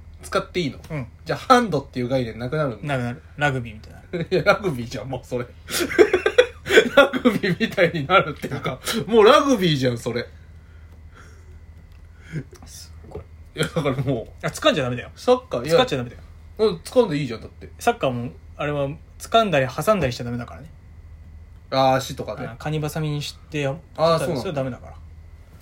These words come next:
Speaker 1: そうなんだ。
Speaker 2: ただ、
Speaker 1: うん。
Speaker 2: 前足を使ってボールトラップして止めたりするのはオッ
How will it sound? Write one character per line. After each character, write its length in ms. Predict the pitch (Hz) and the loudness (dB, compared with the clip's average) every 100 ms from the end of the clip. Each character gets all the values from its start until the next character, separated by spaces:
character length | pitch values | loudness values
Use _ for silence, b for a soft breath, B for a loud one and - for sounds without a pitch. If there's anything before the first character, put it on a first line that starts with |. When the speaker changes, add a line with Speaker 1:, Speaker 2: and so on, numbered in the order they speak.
| b b - - - - - - - | b b -20 -20 -20 -20 -20 -10 2
Speaker 1:
そ 80 | 185 | 4
う 40 | |
な 200 | 160 147 | 4 2
ん 140 | 117 | 0
だ。 40 | 104 | -6
Speaker 2:
た 80 | - | -6
だ、 20 | |
Speaker 1:
う 20 | |
ん。 40 | 180 | 2
Speaker 2:
前 240 | 214 226 | 4 6
足 220 | 226 220 226 | 4 4 -2
を 60 | |
使 200 | 220 - | 0 -2
っ 160 | 226 226 | -2 0
て 260 | 233 135 139 | 0 0 -2
ボ 220 | 143 156 | 0 2
ー 60 | |
ル 100 | 160 | 2
ト 140 | 156 165 | 2 2
ラ 80 | 165 | 2
ッ 20 | |
プ 140 | - | 0
し 60 | 139 | -8
て 80 | 131 | -6
止 120 | 156 | -4
め 100 | 156 | 0
た 80 | 160 | -2
り 60 | |
す 80 | 139 | -2
る 60 | 175 | -6
の 60 | |
は 40 | |
オ 40 | |
ッ 20 | 123 | -8